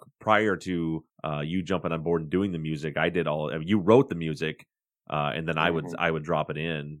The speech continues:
Speaker 1: And there were several times where I would, like, listen to a newer episode I did and then go back and be like, "I wanna go back two episodes and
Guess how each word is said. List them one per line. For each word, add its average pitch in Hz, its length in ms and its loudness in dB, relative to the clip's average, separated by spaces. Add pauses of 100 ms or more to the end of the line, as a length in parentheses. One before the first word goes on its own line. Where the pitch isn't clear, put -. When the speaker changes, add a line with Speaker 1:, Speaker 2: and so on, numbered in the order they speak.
Speaker 1:
And 76 260 -8
there 80 100 -6
were 78 80 -6
several 80 320 -2
times 76 320 -6
where 76 100 -6
I 76 60 -4
would, 73 160 -6
like, 76 240 -8 (440)
listen 90 360 2
to 82 300 0
a 78 60 -2
newer 90 360 2
episode 82 380 -2
I 78 100 -2
did 80 360 -2
and 76 120 -8
then 76 140 -8
go 78 140 -6
back 76 280 -6
and 71 60 -16
be 76 60 -10
like, 76 120 -8
"I 104 160 -10
wanna 175 120 -8
go 98 100 -2
back 80 380 -2
two 80 160 0
episodes 76 340 -4
and 71 120 -16